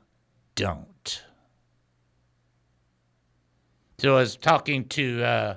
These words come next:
uh, Brother Jesse the other day on the phone. I went home, and one of the things that, that came up was, you know, you don't wanna be so far behind the Lord that you can, you know, you can barely see him.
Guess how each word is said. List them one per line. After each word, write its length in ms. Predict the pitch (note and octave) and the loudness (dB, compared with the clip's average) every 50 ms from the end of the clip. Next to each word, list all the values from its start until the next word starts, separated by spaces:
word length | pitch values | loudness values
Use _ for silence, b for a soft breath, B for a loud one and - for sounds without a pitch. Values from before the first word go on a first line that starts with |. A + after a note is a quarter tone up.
| - b b b b b b b b b b b | -12 b b b b b b b b b b b
uh, 600 | - - A#2 G#2+ G#2 G2+ G2 G2 F#2 F#2 G2 A2+ - | -2 -2 0 0 0 0 -2 -2 -4 -4 -6 -8 -10
Brother 480 | - - - C3+ C3 C#3+ D3 D3 C3+ A#2+ | -12 -14 -10 -2 2 4 4 4 4 2
Jesse 400 | G#2+ D3 D#3 D3+ - - C#3+ C3 | 4 4 4 4 2 -2 -4 -2
the 140 | B2 C3 C3 | 0 2 2
other 200 | C3 B2 B2 A#2+ | 2 0 -2 -2
day 320 | B2 C3+ C3 B2 B2 B2+ | 0 2 2 2 2 2
on 140 | B2 A#2+ A#2+ | 0 0 -2
the 80 | A#2+ | -4
phone. 300 | A#2 - D3 D3 C#3+ C3+ | -4 0 2 2 2 2
I 80 | C3 B2 | 2 0
went 240 | A#2+ A#2 A#2+ B2+ B2 | -2 -2 -4 -4 -4
home, 240 | C3 C#3 C3+ C3 A#2+ | -2 -2 -2 -2 -2
and 200 | A#2+ A#2+ A#2 A2 | -4 -4 -4 -4
one 180 | A#2 B2 C3 | -2 -2 -2
of 60 | C3 | -2
the 60 | B2+ C3 | -2 -4
things 180 | C#3 C3+ B2 | -4 -4 -2
that, 180 | C3+ C3+ C3+ C3+ | -4 -4 -4 -4
that 160 | C3 C3 - | -6 -6 -4
came 280 | - - D#3+ D3+ D#3 F#3 | -2 0 2 2 4 4
up 380 | B3 E4 F#3 D#3+ E3 E3 - - - b b b b b b b b b | 6 6 6 6 4 4 0 -10 -20 b b b b b b b b b
was, 240 | B2+ C#3 B2+ G#2 A#2 | -2 -2 -2 0 0
you 60 | C#3+ | 2
know, 340 | C3+ C#3+ D3 D3 C#3+ D3+ D3 - | 4 4 4 4 4 2 0 -4
you 140 | B2 B2 | -4 -2
don't 160 | A#2+ D3 E3 E3 | -2 0 0 2
wanna 200 | E3+ F3 F3 D3+ | 2 2 2 0
be 200 | C#3 D3+ C#3+ C3 | 0 -2 -2 -2
so 320 | - - - E3+ E3 E3+ | -4 -2 2 2 2 2
far 340 | E3+ - - F3 E3+ E3+ D#3 | 2 2 4 6 8 8 8
behind 720 | C3+ C3 C#3+ - - - E3 D#3+ E3 F3+ F#3+ G3 G3 F#3+ | 6 4 2 2 2 2 4 6 6 6 6 4 2 2
the 100 | F3+ F3+ | 2 0
Lord 680 | F3 E3 E3 D#3+ D#3+ D#3+ D#3+ E3 E3 E3+ E3 E3 F3+ - - | 2 2 4 4 6 6 6 6 4 2 0 -4 -10 -10 -10
that 200 | G#2 F#2+ - - | -10 -8 -8 -8
you 60 | - | -6
can, 160 | - B2 A2+ | -6 -8 -6
you 100 | B2 A#2+ | -6 -6
know, 60 | A2 | -6
you 60 | G#2 | -6
can 120 | F#2+ A2+ G#2+ | -6 -8 -6
barely 280 | G#2 A2+ A#2+ A2 G#2 | -4 -4 -4 -4 -6
see 180 | - - - D3 | -8 -8 -6 -6
him. 200 | D#3 D#3 D#3+ | -4 -4 -4